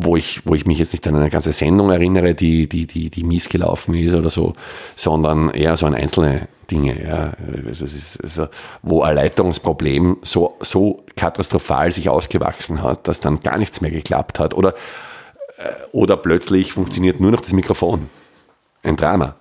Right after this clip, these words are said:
ja, irgendwie, äh, für einen Musiksender. Und zu sagen, also, äh, solche Kleinigkeiten, aber die betrachtet man he-, heute eher mit Schmunzeln als mit Grausen.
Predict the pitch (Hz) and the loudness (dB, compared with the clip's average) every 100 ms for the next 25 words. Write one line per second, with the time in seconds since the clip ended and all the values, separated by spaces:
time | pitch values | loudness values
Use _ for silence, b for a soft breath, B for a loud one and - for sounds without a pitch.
0 | _ 76 76 76 67 52 87 82 - 85 | _ -2 2 2 0 -2 -4 -6 -4 0
1 | 71 62 73 73 - - 67 62 69 - | 0 0 -2 -2 -4 -2 -2 -4 -8 -12
2 | B B B B 90 80 90 80 92 95 | B B B B 0 2 2 2 4 4
3 | 87 B B 110 92 - - - - - | 2 B B 0 0 -2 -8 -12 -14 -6
4 | - 95 - 87 78 73 - 76 71 73 | 0 0 -2 -2 0 0 0 0 2 2
5 | 76 73 B B _ - 87 73 - - | 2 -2 B B _ -8 -6 -2 -2 -2
6 | - - 78 73 65 - 78 69 - - | -4 -2 0 0 0 0 0 0 0 0
7 | 73 71 - 82 - 78 - - - - | 0 0 2 2 2 0 0 -2 -2 -2
8 | - - 50 - | 0 0 -2 -6